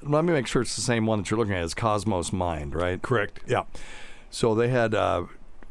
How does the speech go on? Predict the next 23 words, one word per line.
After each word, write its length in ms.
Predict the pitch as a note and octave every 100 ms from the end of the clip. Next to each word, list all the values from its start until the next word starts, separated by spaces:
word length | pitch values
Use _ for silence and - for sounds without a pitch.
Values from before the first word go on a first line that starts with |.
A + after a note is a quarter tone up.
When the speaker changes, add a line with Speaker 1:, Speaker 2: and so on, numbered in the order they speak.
| -
Speaker 1:
two 120 | - G#2+
thousand 760 | C#3 A#2+ A#2 A2 G#2 G2+ G#2 -
adults 680 | G2+ G2 A2 G#2+ - - -
age 220 | A2 G#2+ -
sixty-five 580 | C3+ - A2+ - G2+
and 100 | F2+ G2
over 300 | B2+ C3 A#2
w-, 200 | F2 F2 -
that 260 | F#2+ -
did 140 | - G2+
not 240 | G2+ A#2
have 260 | B2 A#2+ F#2+
dementia, 640 | F2+ F#2 A2+ A2 F#2 D#2 - - - - -
and 120 | F#2+
they 80 | G2+
underwent 500 | A2+ A2+ G#2 A2 -
some 360 | - A#2+ B2
sort 240 | A2 B2 G#2
of 100 | -
cognitive 600 | A2+ G#2 G#2 F#2 D#2+ D2
testing 500 | - E2 - E2+ E2 -
at 180 | F2 E2+
baseline. 580 | G2 F#2+ - E2 D2 C2+